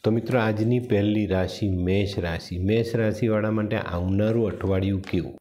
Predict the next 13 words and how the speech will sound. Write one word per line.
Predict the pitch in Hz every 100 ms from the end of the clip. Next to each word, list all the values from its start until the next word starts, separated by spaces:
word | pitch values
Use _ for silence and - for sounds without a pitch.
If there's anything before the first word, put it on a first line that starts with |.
| _
આગળના | 117 117 135 143 151 156
સમયનો | 156 - 135 131 139 143 143
અનુભવ | 117 110 113 101 95 - - - _ _ -
તમને | 117 120 127
આ | 123 110 110
અઠવાડિયામાં | 110 104 117 113 117 117 127 123 - - 117
ઊંડાણપૂર્વક | 123 127 143 151 147 143 117 113 113 - - - -
પોતાની | 131 135 156 156 160 160
જાતમાં | 113 107 - - 113 98 85
રસ | 90 95 -
લેતા | 104 107 - 113
કરી | - 120 120
દે. | 107 - -